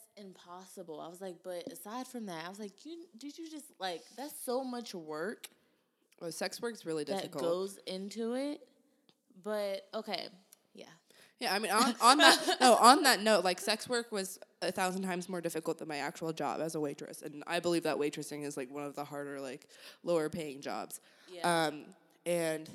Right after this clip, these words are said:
Speaker 2: and you're right. I mean, so much effort goes into it because, like, initially, like, meeting a sugar daddy, you have to download the app. You have to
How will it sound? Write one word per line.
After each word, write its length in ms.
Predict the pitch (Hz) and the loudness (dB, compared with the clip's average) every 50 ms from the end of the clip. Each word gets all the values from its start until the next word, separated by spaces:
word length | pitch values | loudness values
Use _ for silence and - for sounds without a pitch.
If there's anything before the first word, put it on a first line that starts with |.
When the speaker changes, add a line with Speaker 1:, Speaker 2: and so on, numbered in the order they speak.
| - - - - _ - - | -18 -20 -20 -20 _ -6 -4
Speaker 2:
and 160 | 190 208 202 | -2 -2 0
you're 160 | 202 226 220 | 0 2 2
right. 280 | 196 196 269 196 - - | 2 2 2 0 0 -2
I 40 | 170 | -4
mean, 160 | 180 175 175 | -6 -6 -4
so 160 | - - 233 | -2 -2 -2
much 160 | 254 226 - | -2 -2 -2
effort 260 | 196 214 220 240 214 | -2 -2 -2 -2 -2
goes 160 | - 165 160 165 | -2 -2 -2 -4
into 220 | 156 160 - 156 | -6 -6 -6 -6
it 80 | 143 151 | -6 -6
because, 260 | 170 170 185 175 170 | -6 -8 -8 -6 -6
like, 180 | 175 160 151 - - - _ _ _ _ _ _ _ _ _ _ _ _ _ _ _ _ _ _ _ - - _ _ - | -6 -6 -6 -8 -16 -20 _ _ _ _ _ _ _ _ _ _ _ _ _ _ _ _ _ _ _ -20 -20 _ _ -12
initially, 520 | 196 190 196 196 202 - 254 240 220 202 | -10 -6 -6 -4 -4 -4 -4 -2 -2 -2
like, 280 | 170 175 160 151 - - - - _ _ _ _ _ | -2 -2 -4 -4 -6 -10 -20 -20 _ _ _ _ _
meeting 500 | - 185 180 180 190 202 202 196 190 - - - | -14 -10 -8 -6 -4 -4 -4 -4 -4 -8 -10 -12
a 100 | 165 165 | -12 -10
sugar 300 | - - 185 190 190 180 | -6 -6 -4 -4 -4 -4
daddy, 440 | 165 147 139 139 143 135 143 165 - _ _ _ _ _ _ _ _ _ _ _ _ _ _ _ _ _ _ _ _ _ _ _ _ - - - | -4 -4 -6 -6 -8 -10 -12 -14 -16 _ _ _ _ _ _ _ _ _ _ _ _ _ _ _ _ _ _ _ _ _ _ _ _ -20 -16 -12
you 200 | 175 190 202 233 | -6 -4 -2 0
have 200 | 214 196 190 - | 0 0 0 0
to 320 | 208 196 180 175 175 185 - - _ _ _ _ - 202 | 0 0 2 2 0 -2 -6 -14 _ _ _ _ -12 -6
download 340 | 156 156 156 170 190 208 220 | -4 -4 -2 -2 -4 -6 -6
the 140 | 240 - - | -6 -6 -6
app. 240 | 151 139 139 147 - _ _ _ _ _ _ _ _ _ _ _ _ - | -6 -6 -6 -8 -10 _ _ _ _ _ _ _ _ _ _ _ _ -12
You 120 | 190 185 | -8 -8
have 280 | 185 185 190 175 180 - | -6 -4 -4 -4 -4 -6
to 260 | - - 190 190 180 | -10 -8 -6 -6 -8